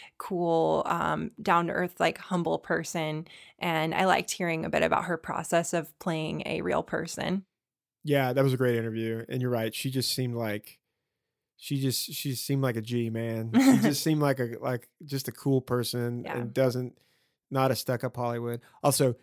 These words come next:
Speaker 2: she's a beautiful dog. If you haven't seen pictures of her and her dog, Google it. It's a gorgeous dog.
Speaker 1: Ooh, okay. I love dogs. I'm gonna look <laughs> this up.
Speaker 2: Um, so that brings us to the big one. Lead actor.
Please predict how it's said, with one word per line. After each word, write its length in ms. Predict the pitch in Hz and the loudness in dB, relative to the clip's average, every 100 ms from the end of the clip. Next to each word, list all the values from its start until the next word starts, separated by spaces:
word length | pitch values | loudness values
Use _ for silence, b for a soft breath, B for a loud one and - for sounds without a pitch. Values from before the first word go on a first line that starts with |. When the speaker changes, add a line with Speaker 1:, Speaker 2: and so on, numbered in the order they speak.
| _ | _
Speaker 2:
she's 180 | 185 147 | 0 2
a 60 | |
beautiful 560 | 117 - 139 127 113 123 | 0 4 6 6 2 -4
dog. 420 | 117 110 101 117 139 - | -2 -2 -4 -6 -12 -8
If 260 | 139 123 - | -4 -4 0
you 120 | 131 | 2
haven't 180 | 127 117 | 2 0
seen 180 | 127 113 | -4 -2
pictures 300 | 123 - 113 | -2 -4 -10
of 80 | |
her 120 | 104 113 | -8 -6
and 60 | 120 | -4
her 60 | |
dog, 360 | 110 117 117 110 | -2 -2 -2 -2
Google 340 | 123 117 113 | 0 0 0
it. 140 | 113 - | -4 -6
It's 160 | 135 | -4
a 80 | 131 | -4
gorgeous 500 | 117 120 123 110 107 | -4 -2 0 0 -4
dog. 220 | - - | -4 -2
Speaker 1:
Ooh, 320 | 233 330 196 - - 247 | 2 2 2 0 0 4
okay. 360 | 269 208 185 - | 6 6 2 2
I 80 | 208 | 6
love 200 | 240 220 | 8 10
dogs. 540 | 233 180 180 214 - | 8 8 4 0 -4
I'm 120 | 202 | 0
gonna 160 | 208 214 | 2 8
look 160 | 214 190 | 6 6
<laughs> 120 | 185 | -2
this 140 | 175 - | -10 -10
up. 140 | - _ _ _ _ _ _ - 135 | -10 _ _ _ _ _ _ 0 4
Speaker 2:
Um, 480 | 123 120 120 117 117 _ _ _ _ _ _ _ _ _ _ _ | 6 4 2 -2 -10 _ _ _ _ _ _ _ _ _ _ _
so 720 | - - 160 151 147 143 135 _ 135 | -10 2 6 8 8 6 2 _ -6
that 240 | 131 143 147 | 2 4 4
brings 300 | 139 135 127 | 2 2 0
us 120 | 127 | -4
to 400 | - 127 120 113 - - | -4 -4 -2 -4 -10 -6
the 40 | |
big 180 | 127 123 | 0 2
one. 260 | 110 104 113 - _ _ _ _ _ _ _ - - _ _ _ | 0 -6 -12 -18 _ _ _ _ _ _ _ -20 -20 _ _ _
Lead 220 | 139 135 | -2 2
actor. 320 | 127 113 - | 2 2 -4